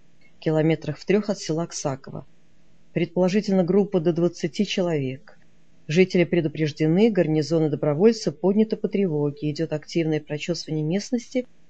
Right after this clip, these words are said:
на место готова вылететь штурмовая группа капитана Макеева. Антон удовлетворённо хмыкнул и вывел на экране значок "К", контроль. С этого момента все должностные лица, так или иначе причастные к этому событию,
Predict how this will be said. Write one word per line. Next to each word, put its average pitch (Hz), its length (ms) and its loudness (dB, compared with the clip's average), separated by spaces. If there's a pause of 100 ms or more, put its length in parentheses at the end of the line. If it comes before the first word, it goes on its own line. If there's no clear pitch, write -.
(160)
на 160 160 2
место 202 380 2
готова 190 440 2
вылететь 202 520 2
штурмовая 165 640 0
группа 220 280 0
капитана 175 540 -2
Макеева. 139 680 -6 (680)
Антон 226 380 8
удовлетворённо 160 720 8
хмыкнул 240 600 6
и 165 200 2
вывел 180 380 6
на 147 140 6
экране 185 360 4
значок 143 560 -2
"К", 139 300 -4 (100)
контроль. 139 500 -2 (720)
С - 140 0
этого 220 240 6
момента 226 540 8
все - 240 6
должностные 190 600 4
лица, 262 360 2
так 170 260 0
или 180 260 6
иначе 147 360 4
причастные 165 520 2
к 147 60 -4
этому 151 220 2
событию, 156 580 0